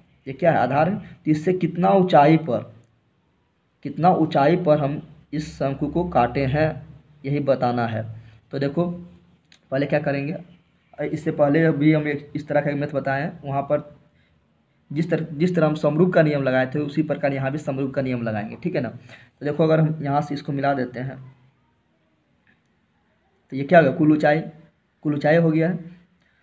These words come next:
और यहाँ पर एक बन रहा है क्या, वृत्त बन रहा है, तो उसको मानो आर वन,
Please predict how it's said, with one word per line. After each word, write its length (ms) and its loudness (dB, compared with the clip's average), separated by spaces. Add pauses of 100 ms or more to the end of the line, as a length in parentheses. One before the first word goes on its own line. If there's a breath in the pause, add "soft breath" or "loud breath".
(220)
और 280 4
यहाँ 240 2
पर 120 0
एक 240 0
बन 160 2
रहा 160 6
है 60 6
क्या, 160 4
वृत्त 220 0
बन 100 2
रहा 100 0
है, 80 2
तो 60 -6
उसको 180 -10
मानो 300 -2 (160)
आर 220 0
वन, 280 -8